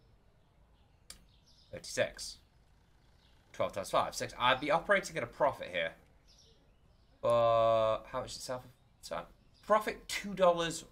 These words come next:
one p per item. Okay, that's good. Screw it.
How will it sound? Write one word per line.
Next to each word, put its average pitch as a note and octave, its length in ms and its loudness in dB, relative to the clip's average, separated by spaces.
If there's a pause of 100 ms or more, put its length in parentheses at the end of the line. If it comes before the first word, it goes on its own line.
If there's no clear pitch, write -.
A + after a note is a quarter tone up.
(140)
one C3 240 -2
p F2+ 320 -12 (500)
per G#2 160 -4
item. E2+ 320 -8
Okay, A#2 220 0
that's - 160 0
good. D#2+ 200 -10 (1120)
Screw - 200 -2
it. - 120 -4